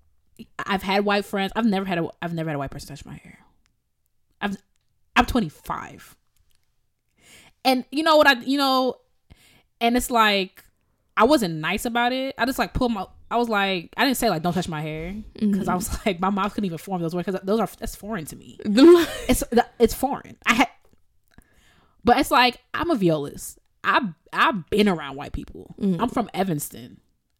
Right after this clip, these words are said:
Speaker 1: I have, <laughs> this is gonna sound, I'm not even gonna say that.
Speaker 2: <laughs>
Speaker 1: I'm around white people, you know what I'm saying?
Speaker 2: Mm-hmm.
Speaker 1: I've never had someone touch my hair.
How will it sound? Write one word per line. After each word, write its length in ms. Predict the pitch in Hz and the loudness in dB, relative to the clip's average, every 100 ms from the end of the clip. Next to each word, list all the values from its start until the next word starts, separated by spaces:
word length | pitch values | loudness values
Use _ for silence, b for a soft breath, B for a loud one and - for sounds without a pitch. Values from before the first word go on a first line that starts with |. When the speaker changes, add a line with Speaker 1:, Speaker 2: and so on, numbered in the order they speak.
| _ _ _ _ _ - | _ _ _ _ _ -6
Speaker 1:
I 80 | |
have, 280 | 285 240 170 - | -2 -2 -4 -14
<laughs> 60 | - - | -14 -8
this 80 | 190 | -8
is 40 | - | -8
gonna 140 | 160 | -12
sound, 240 | - 156 - | -12 -18 -14
I'm 80 | 190 | -10
not 100 | 160 | -10
even 100 | 156 | -10
gonna 80 | 165 | -12
say 120 | - | -16
that. 180 | - _ b b b | -20 _ b b b
Speaker 2:
<laughs> 680 | 302 - 622 622 - 622 | 4 4 0 -2 -2 -2
Speaker 1:
I'm 180 | 277 339 | 4 6
around 400 | 320 285 262 254 | 6 8 8 8
white 240 | 247 233 233 | 8 6 4
people, 240 | 233 220 | 0 0
you 140 | 226 | 0
know 60 | 220 | 0
what 40 | 214 | 0
I'm 60 | 214 | -2
saying? 500 | 214 214 208 185 175 | 0 2 2 2 0
Speaker 2:
Mm-hmm. 100 | 190 _ _ _ _ _ _ - | -2 _ _ _ _ _ _ 2
Speaker 1:
I've 160 | 220 | 2
never 320 | 214 190 202 196 | 2 0 0 0
had 160 | 170 | -2
someone 220 | 165 156 | -4 -10
touch 160 | 151 - | -10 -12
my 140 | 147 | -12
hair. 340 | 160 - - | -14 -16 -20